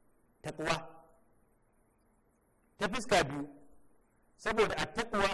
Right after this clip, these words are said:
a lugha an taj'ala bainaka wa baina ma takhafuhu wiqaya. Al-insan yakhaf min ad-dukhul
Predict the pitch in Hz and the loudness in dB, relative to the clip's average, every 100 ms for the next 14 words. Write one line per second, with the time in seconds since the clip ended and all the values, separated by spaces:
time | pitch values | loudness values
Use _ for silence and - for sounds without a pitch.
0 | 170 190 190 190 165 156 147 202 175 147 | 2 2 4 2 0 -6 -8 -6 -6 -4
1 | 170 147 127 196 175 151 139 131 127 156 | -2 -4 -4 -4 -4 -6 -6 -6 -6 -6
2 | 180 151 139 135 127 120 165 160 139 131 | -6 -8 -10 -8 -8 -10 -8 -8 -6 -8
3 | 127 135 180 160 104 98 - - _ _ | -6 -8 -8 -10 -10 -16 -20 -20 _ _
4 | _ _ _ _ _ _ _ - 117 135 | _ _ _ _ _ _ _ -16 -12 -10
5 | 131 185 165 139 156 185 180 - 156 170 | -2 -2 0 -6 0 0 0 -4 -8 -8
6 | 185 170 120 127 - 170 196 202 208 208 | -8 -10 -8 -8 -6 0 4 4 2 -2